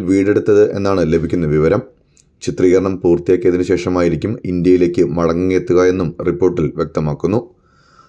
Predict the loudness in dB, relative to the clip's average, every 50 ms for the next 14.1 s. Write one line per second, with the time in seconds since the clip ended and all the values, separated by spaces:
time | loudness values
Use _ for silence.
0 | _ -4 -2 0 2 2 4 2 2 2 0 -2 -2 0 0 2 2 4 2 2
1 | 2 2 2 2 2 0 0 0 -2 0 0 0 0 0 -4 -8 -14 _ _ _
2 | _ 0 2 2 2 0 0 0 -2 0 -2 -2 -4 -4 -6 -6 -6 -4 -6 -6
3 | -4 -4 -4 -4 -2 -2 -2 0 0 -2 -2 -4 -8 _ _ _ _ _ _ _
4 | _ _ _ -6 _ -2 0 2 2 2 2 0 0 0 0 0 0 0 0 0
5 | -2 -4 -2 0 0 0 0 -2 -2 -4 -2 -4 -4 -2 -2 -2 0 0 0 0
6 | 0 0 -2 -6 -4 -2 -2 -2 -2 0 -2 -4 -4 -2 0 0 2 0 0 -2
7 | -6 -6 -4 -4 -2 -2 -2 -4 -4 -6 -14 _ _ _ _ _ _ _ _ _
8 | _ -4 -2 0 0 0 0 -2 -4 -4 -2 0 0 0 2 2 2 0 -2 -4
9 | -4 -4 -2 -2 -2 0 0 0 0 2 0 0 -2 -4 -4 -6 -12 _ _ _
10 | _ _ _ -2 0 0 0 0 -2 -2 -2 -2 -4 -6 -10 _ _ _ _ -4
11 | -2 0 2 2 2 2 2 2 2 4 4 4 4 2 2 0 2 0 0 0
12 | 0 0 0 0 0 0 2 2 2 0 2 0 -2 -2 -2 -2 -2 -2 -4 -4
13 | -2 -2 2 2 2 2 2 0 -2 -2 -2 0 0 0 0 -2 0 0 -2 0
14 | 2